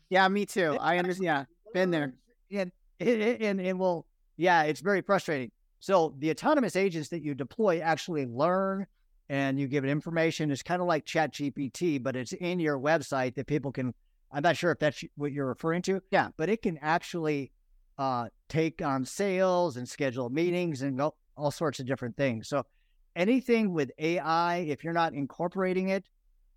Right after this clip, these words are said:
Speaker 2: A I is not gonna replace you and your
Speaker 1: Right.
Speaker 2: job, but it's the people who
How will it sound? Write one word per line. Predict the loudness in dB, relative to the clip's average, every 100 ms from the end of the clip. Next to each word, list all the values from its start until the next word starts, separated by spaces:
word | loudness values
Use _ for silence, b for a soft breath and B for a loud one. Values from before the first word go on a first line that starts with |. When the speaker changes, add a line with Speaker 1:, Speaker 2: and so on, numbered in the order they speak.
| _
Speaker 2:
A | 4
I | 4
is | 4
not | 0 0
gonna | -2
replace | -4 -2 0 0 -2
you | -2 -2 0 0 2
and | 2
your | 0 -2
Speaker 1:
Right. | 0
Speaker 2:
job, | 2 4 2 0
but | -4
it's | -4
the | -4
people | -2 -2 -2
who | -2 -4